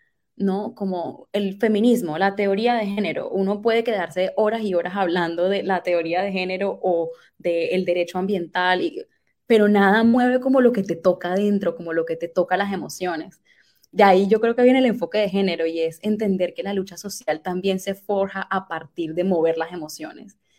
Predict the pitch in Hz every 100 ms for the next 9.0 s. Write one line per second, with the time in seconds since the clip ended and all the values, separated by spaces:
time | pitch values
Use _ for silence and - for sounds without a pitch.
0 | _ 190 - 190 180 180 165 170 - 202
1 | 180 160 156 104 _ _ _ _ 160 185
2 | 180 156 165 180 170 175 175 160 160 196
3 | 185 175 180 185 226 233 160 165 220 233
4 | 226 220 214 214 214 143 139 - 160 156
5 | 151 - 120 - - _ _ _ _ _
6 | 175 165 147 147 - _ _ _ _ _
7 | _ _ 165 185 208 196 185 196 196 220
8 | 220 208 202 185 196 190 202 208 208 208